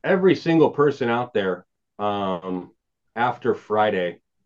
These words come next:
would come up to me and congratulate me and, and said nice words and shook my hand, gave me knuckles, whatever it is. And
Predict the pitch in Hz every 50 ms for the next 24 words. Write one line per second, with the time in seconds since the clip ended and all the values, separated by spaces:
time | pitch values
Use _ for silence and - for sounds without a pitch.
0 | _ _ - 113 113 - - 127 120 120 123 120 - - 117 110 110 104 95 101
1 | 98 92 101 104 104 95 95 101 101 98 87 92 101 98 95 95 92 90 85 85
2 | 87 - 92 92 92 90 87 87 82 - - 113 107 104 101 104 98 95 87 -
3 | - 98 101 101 95 95 90 90 92 87 82 - 92 - - 107 98 95 92 98
4 | 98 98 98 98 95 90 85 104 101 101 98 95 98 98 98 92 - 101 92 90
5 | 104 110 110 110 98 95 95 98 98 95 92 104 98 98